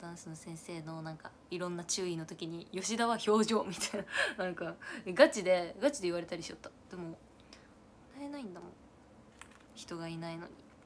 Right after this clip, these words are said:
て、あの時は思ってましたよ。そう、人がおれば笑えるよ。なん、なんていうの、その、本番で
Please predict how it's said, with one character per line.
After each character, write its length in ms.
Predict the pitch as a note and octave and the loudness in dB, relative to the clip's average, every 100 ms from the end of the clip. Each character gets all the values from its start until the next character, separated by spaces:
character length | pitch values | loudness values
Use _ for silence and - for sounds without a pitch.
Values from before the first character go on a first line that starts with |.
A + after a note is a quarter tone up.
| - - | -20 -18
て、 100 | - - - - - - - - - - - - - - - - | -18 -18 -20 -20 -20 -20 -20 -20 -20 -20 -20 -20 -20 -20 -20 -14
あ 120 | F3 | -10
の 100 | E3+ | -10
時 280 | D#3+ F#3 F3+ | -12 -14 -14
は 80 | E3 D#3+ | -14 -14
思 200 | F#3+ F#3 | -12 -10
っ 40 | F#3 | -12
て 160 | - | -14
ま 140 | E3 E3+ | -16 -16
し 120 | - | -18
た 80 | - | -20
よ。 60 | - - - - - - - - - - - - - - - - - - - - - - - - - - - - - - - - - - - - - - - - - - - - - - G#4+ - | -20 -20 -20 -20 -20 -20 -20 -20 -20 -20 -20 -20 -20 -20 -20 -20 -20 -20 -20 -20 -20 -20 -20 -20 -20 -20 -20 -20 -20 -20 -20 -20 -20 -20 -20 -20 -20 -20 -20 -20 -20 -20 -20 -20 -20 -20 -20 -14
そ 200 | - F#4 | -12 -10
う、 40 | E3 | -8
人 280 | - E4+ E4 | -4 0 2
が 160 | E4 | 4
お 60 | E4 | 4
れ 100 | E4 | 2
ば 140 | G#3 | 0
笑 300 | E3+ E3 E3 | -2 -2 -4
え 40 | D#3+ | -6
る 80 | |
よ。 120 | E3 - - - - - - | -10 -12 -20 -20 -20 -20 -12
な 140 | F3+ | -10
ん、 80 | F3+ - | -10 -10
な 120 | F#3 | -10
ん 60 | G3 | -10
て 140 | - | -12
い 20 | |
う 40 | - | -14
の、 60 | |
そ 120 | - F3 | -10 -8
の、 140 | E3 - - - | -10 -14 -20 0
本 320 | F4 G4 F#4 | 6 8 10
番 260 | F#4+ F4+ | 10 8
で 280 | F4+ G4+ - | 4 4 2